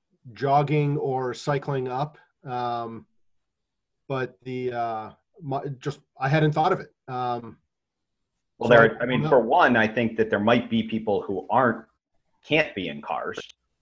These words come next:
Speaker 2: don't have a car, but also two, it might be a way to reduce traffic. I mean, I could see myself biking to the meeting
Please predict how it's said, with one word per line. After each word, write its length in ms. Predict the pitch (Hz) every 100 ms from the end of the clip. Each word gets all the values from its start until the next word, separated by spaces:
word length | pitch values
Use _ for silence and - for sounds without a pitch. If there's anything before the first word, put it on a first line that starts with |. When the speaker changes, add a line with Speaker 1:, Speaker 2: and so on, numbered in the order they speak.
| _
Speaker 2:
don't 200 | 110 113
have 180 | 113 127
a 60 | -
car, 420 | - 78 69 - _ _ _ -
but 120 | 110
also 360 | 117 117 113 110
two, 380 | - 185 160 101
it 60 | 92
might 180 | 107
be 100 | 110
a 60 | 98
way 260 | 92 101 98
to 140 | 101
reduce 400 | 87 80 104 -
traffic. 600 | - - 123 - 82 78 -
I 60 |
mean, 160 | 87 87
I 100 | 98
could 180 | - 85
see 120 | 95
myself 460 | 85 110 - 82 80 _ _ _ _
biking 480 | 101 87 - 87 82
to 140 | - 90
the 100 | 80
meeting 400 | 76 78 98